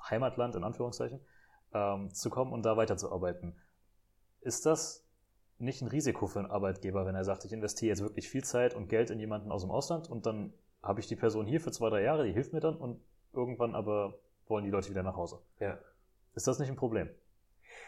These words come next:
Speaker 2: Ähm, ja, Problem würde ich nicht sagen, dann, dann kommen wir wieder zurück, äh, auf die, die, die, den, ja, den Grund eigentlich der Migration, den ich vorher schon angesprochen habe. Ähm, wenn jemand von Niederlanden in die Schweiz geht, dann, ähm,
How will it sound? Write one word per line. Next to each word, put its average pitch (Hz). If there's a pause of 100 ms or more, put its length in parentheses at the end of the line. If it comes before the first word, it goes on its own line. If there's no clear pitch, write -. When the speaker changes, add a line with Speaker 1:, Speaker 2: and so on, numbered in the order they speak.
(240)
Speaker 2:
Ähm, 107
ja, 120
Problem 135
würde 208
ich 123
nicht 135
sagen, 160
dann, 135
dann 120
kommen 160
wir 147
wieder 127
zurück, 170
äh, -
auf - (180)
die, 110
die, 101
die, 104
den, 95
ja, 92
den 87
Grund 160
eigentlich 110
der 107
Migration, 101
den 101
ich 92
vorher 110
schon 101
angesprochen 95
habe. 113 (380)
Ähm, 107 (100)
wenn 110
jemand 107
von 104
Niederlanden 113
in 107
die 104
Schweiz 107
geht, 113
dann, 98 (800)
ähm, 90